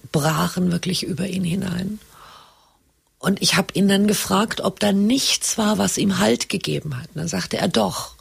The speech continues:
da war immer ein Licht, es war immer eine Stimme, aber dieses Dunkle war so übermächtig, dass er dem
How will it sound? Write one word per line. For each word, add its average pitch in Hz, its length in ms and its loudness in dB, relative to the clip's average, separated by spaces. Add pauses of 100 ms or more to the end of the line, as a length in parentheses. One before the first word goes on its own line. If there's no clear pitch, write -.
(680)
da 240 180 2
war - 140 2 (140)
immer 240 540 0
ein 196 180 0
Licht, - 640 -2 (320)
es 160 160 4
war - 260 0
immer 262 480 4
eine 185 280 0
Stimme, 180 680 0 (960)
aber 196 320 4
dieses 160 520 -4 (160)
Dunkle 220 600 0
war 165 220 2
so 151 500 2
übermächtig, 208 1120 -2 (960)
dass 180 320 2
er 190 140 2
dem 92 500 0